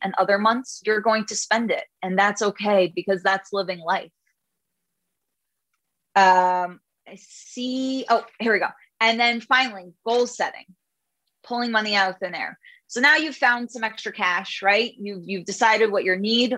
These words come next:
versus your want versus your impulses. You've gone ahead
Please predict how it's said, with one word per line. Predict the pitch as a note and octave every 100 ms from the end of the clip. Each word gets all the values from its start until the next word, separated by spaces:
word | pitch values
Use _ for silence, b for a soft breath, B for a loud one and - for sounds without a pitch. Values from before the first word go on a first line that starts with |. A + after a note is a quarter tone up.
| -
versus | G3+ F#3+ G3 F#3
your | F3 F3+ F3 -
want | G3+ G#3 G#3 -
versus | G3+ F#3+ G3 F3+
your | F#3 F#3+
impulses. | F#3 - E3+ - E3 E3 G#3 - B B B F#3+
You've | G3 F3
gone | A3+ A3+ A#3+
ahead | A#3+ G#3+ G3 G3 F#3+